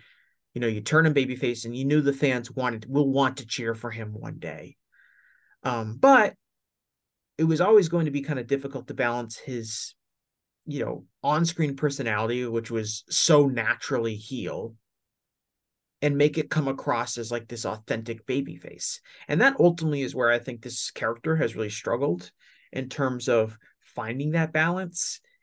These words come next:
He's, he's tried to keep it, he's tried to keep himself true to his character by doing the, "Oh, I'm your scumbag" kind of thing. And he still, you know, gets, goes for some cheap heat in the ring with the cheating and things like that. But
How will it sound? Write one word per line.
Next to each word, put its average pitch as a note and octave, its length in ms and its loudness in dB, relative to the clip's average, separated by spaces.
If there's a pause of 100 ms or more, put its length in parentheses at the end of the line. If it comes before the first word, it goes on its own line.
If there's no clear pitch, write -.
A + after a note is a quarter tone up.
(260)
He's, D3+ 460 -2 (560)
he's - 240 -4
tried F3+ 580 4
to E3+ 100 -6
keep - 440 -4
it, F#3 220 2 (240)
he's D#3+ 180 0
tried G3+ 220 2
to F#3+ 80 0
keep F#3+ 260 -8
himself E3 460 2 (1000)
true F3 240 2
to D3+ 80 2
his C#3 140 -2
character C#3 640 2
by A#2+ 240 2
doing A#2+ 240 -6
the, A#2+ 120 0
"Oh, D3 200 6
I'm C3 200 0
your C3 160 -4
scumbag" C3 800 -2 (100)
kind C3 180 -4
of C3 100 -8
thing. B2 400 2
And A2 140 -2
he A2 100 -8
still, C3+ 380 4 (160)
you C#3 100 -2
know, A#2+ 100 -2
gets, A#2 280 -6
goes C3+ 260 0
for B2 240 -4 (100)
some A#2+ 240 -8
cheap C3+ 300 -6
heat C3+ 220 -4
in B2 80 -10
the B2 100 -4
ring A#2 400 -2
with A2 120 -6
the A2 60 -18
cheating A2 460 -6
and A2 140 -6
things G#2+ 200 -6
like G#2+ 200 -4
that. G2+ 380 -2 (920)
But D#3+ 280 4